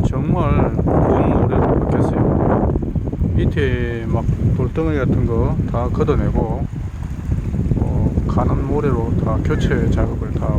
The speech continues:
완료를 한 것 같습니다. 이제 평탄 작업을 다 했어요. 자,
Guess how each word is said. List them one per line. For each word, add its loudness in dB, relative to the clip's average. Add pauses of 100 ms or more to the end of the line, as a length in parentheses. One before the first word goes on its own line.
완료를 -2
한 -2
것 -2
같습니다. -2
이제 0 (920)
평탄 -2
작업을 0
다 -2
했어요. 0 (1700)
자, -4